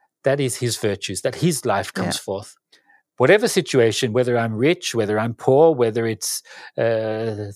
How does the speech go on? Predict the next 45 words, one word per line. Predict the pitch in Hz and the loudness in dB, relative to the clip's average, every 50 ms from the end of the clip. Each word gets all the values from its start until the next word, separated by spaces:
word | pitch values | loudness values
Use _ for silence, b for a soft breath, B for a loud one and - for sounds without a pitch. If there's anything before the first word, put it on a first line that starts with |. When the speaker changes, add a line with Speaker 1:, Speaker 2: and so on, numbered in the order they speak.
| - | -4
Speaker 1:
things | - 131 117 110 98 | -2 -2 -2 -2 -2
go | - - 110 101 | 0 0 2 2
well | 95 110 120 139 147 | 4 4 6 6 4
for | - - 185 | 4 2 -2
me, | 180 190 190 190 | 0 2 0 2
whether | 165 151 139 131 123 | 2 2 2 0 -2
things | - - 131 120 113 - | -4 -2 -4 -2 -2 2
go | - 123 113 | 2 4 4
against | 113 110 104 120 110 107 - - - | 2 2 0 -2 -2 -2 -4 -4 -2
me, | 120 127 175 175 - B B B B B B | -2 -2 -2 -2 -6 B B B B B B
all | - 151 131 165 190 | 0 4 4 6 6
of | 202 160 - - | 4 2 0 0
these | 127 123 127 139 151 139 - - _ b b b b _ _ _ _ _ _ _ _ _ _ _ _ _ _ _ - - | 0 2 2 2 0 -2 -4 -8 _ b b b b _ _ _ _ _ _ _ _ _ _ _ _ _ _ _ -10 -8
are | 107 | -6
situations | - - 135 - - - 120 110 110 110 104 - - 139 139 139 - - - - _ _ _ - | -6 -6 -6 -4 -2 0 0 2 0 0 -2 -2 -2 -2 -2 -2 -4 -6 -8 -10 _ _ _ -6
where | 107 104 107 107 110 113 117 113 117 _ - | -2 -2 0 0 0 -2 -2 -4 -6 _ -8
the | - 110 | -8 -8
ground | 95 - 110 117 120 123 131 131 120 | -6 -2 0 2 2 4 2 2 0
is | 113 107 98 | -2 -4 -2
being | - 123 110 107 101 98 | -2 -2 -2 -2 -2 -2
worked | 98 117 151 202 208 - - - - - - _ _ _ _ _ _ _ _ _ _ _ _ _ _ _ _ _ - | 2 4 4 4 4 2 -6 -14 -12 -14 -14 _ _ _ _ _ _ _ _ _ _ _ _ _ _ _ _ _ -10
and | - 107 | -6 -4
where | 107 107 113 113 | -2 -2 -2 -2
I | 110 110 120 120 | 0 2 2 2
am | 117 107 | 2 0
receptive | 104 104 107 - - 156 151 - _ - 170 156 - - | -2 -4 -2 0 2 2 2 2 _ -2 -2 -2 -2 0
to | - 165 170 214 | 2 2 4 2
it, | 233 - _ _ _ - | 2 -2 _ _ _ -6
and | 113 107 | -2 -2
I'm | 107 107 110 | 0 0 -2
using | 107 110 123 147 185 160 185 175 147 | 0 0 0 0 0 0 -2 -2 0
those | 131 127 120 - | 0 0 0 0
situations, | - 151 127 - - 131 117 117 117 110 - - 175 208 190 - - | -2 -2 -2 0 2 2 4 4 2 2 0 -2 -2 -2 -2 -2 0
not | 123 151 170 | 0 0 0
seeking | - - - 160 147 143 - 139 | -2 -2 0 0 0 0 0 -2
the | 120 120 | -2 -2
things | 110 - 139 131 123 110 | 0 0 0 0 0 0
on | 123 117 | -2 -2
the | 107 110 123 | 0 0 2
earth, | 165 185 - - | 2 0 0 -2
but | - 113 | -8 -8
seeking | - - - 113 - - 117 | -6 -6 -6 -6 -6 -6 -8
the | 110 104 | -8 -8
things | - - 101 95 - - | -8 -8 -10 -8 -8 -6
above. | 95 - 90 87 92 - | -4 -4 -4 -4 -6 -10